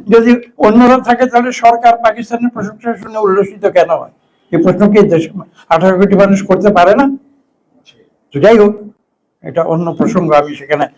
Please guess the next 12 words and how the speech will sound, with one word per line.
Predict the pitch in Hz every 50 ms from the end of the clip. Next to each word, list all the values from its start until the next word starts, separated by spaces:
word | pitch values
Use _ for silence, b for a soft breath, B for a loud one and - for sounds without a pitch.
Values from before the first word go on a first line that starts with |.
| _ _
আজকে | 143 143 - - 190 165
যাব | 147 160 151 180 180 170
না, | 165 151 - - _ _ _ _ _ _
উল্লেখ | - 156 156 190 180 185
করতে | - 180 - - 175
বাধ্য | 147 127 135 143 147 185
হচ্ছি, | 180 190 185 185 - 147 135 131 - _ _ _ -
কারণ | 151 147 147 147 143 -
প্রসঙ্গক্রমে | 165 165 165 185 180 165 160 160 160 156 147 143 131
বিষয়টি | - - - 131 120 - - - b b b b b
এসে | 151 143 - 170
গিয়েছে। | 160 143 147 147 143 -